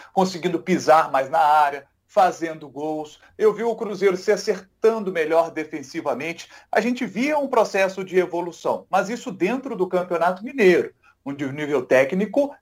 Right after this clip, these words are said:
é mais baixo. Vocês vão se lembrar,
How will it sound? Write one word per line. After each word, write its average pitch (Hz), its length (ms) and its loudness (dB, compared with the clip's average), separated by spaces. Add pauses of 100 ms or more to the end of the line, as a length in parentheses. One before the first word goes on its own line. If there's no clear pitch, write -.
(140)
é 123 140 4
mais 202 260 2
baixo. 160 480 2 (260)
Vocês 175 300 -2
vão 233 140 0
se 285 100 -6
lembrar, 247 520 2